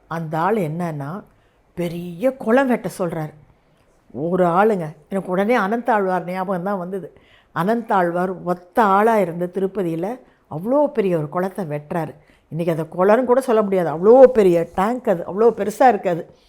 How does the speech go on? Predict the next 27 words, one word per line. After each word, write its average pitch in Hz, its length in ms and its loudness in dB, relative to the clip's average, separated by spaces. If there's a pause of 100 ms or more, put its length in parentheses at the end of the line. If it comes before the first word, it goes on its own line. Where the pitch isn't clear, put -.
(300)
அதை 185 200 0
வந்து 214 240 -2 (200)
ஒண்டியால 226 520 4
அவரும் 233 480 4
அவர் 190 120 2
மனைவி 202 380 -2
மட்டுமே 214 560 -2 (320)
அங்க 180 240 -2
வந்து, 190 560 6
அந்த 170 540 -2 (240)
அனந்தாழ்வார் 190 580 2
வந்து 208 200 -2
தோட்டம் 226 420 2
பண்றதுக்காக 160 560 -4
திருப்பதியில 180 580 -4 (360)
அவங்க 190 260 2
அதை 180 140 2
வந்து 185 520 4
ரெடி 175 180 2
பண்றாங்க, 156 380 -2
அந்த 151 120 -10
குளத்தை 185 420 -2
ஏற்படுத்துறாங்க. 170 540 -10 (460)
அந்த 226 300 0
மாதிரி 202 300 2
இவர் 196 220 -2
வெட்ட 165 220 -8